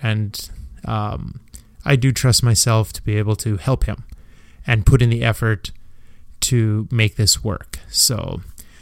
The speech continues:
um, above and beyond that, um, I hope there is no wave that comes out of this, because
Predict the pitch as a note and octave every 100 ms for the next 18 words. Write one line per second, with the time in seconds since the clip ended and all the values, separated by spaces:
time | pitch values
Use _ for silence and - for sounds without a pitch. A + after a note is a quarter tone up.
0 | - - - - A#2 A2 G#2 A2 B2 A#2
1 | A#2 A#2+ A2+ A2+ C3 D#3+ - - - A#2+
2 | G#2 G2 - G#2+ G2 A2+ - G#2 G#2+ A#2
3 | G#2+ G#2+ G#2+ G#2 - - A2 G#2+ G#2+ G#2
4 | A#2 A2+ - A2 A2 G2+ G2+ -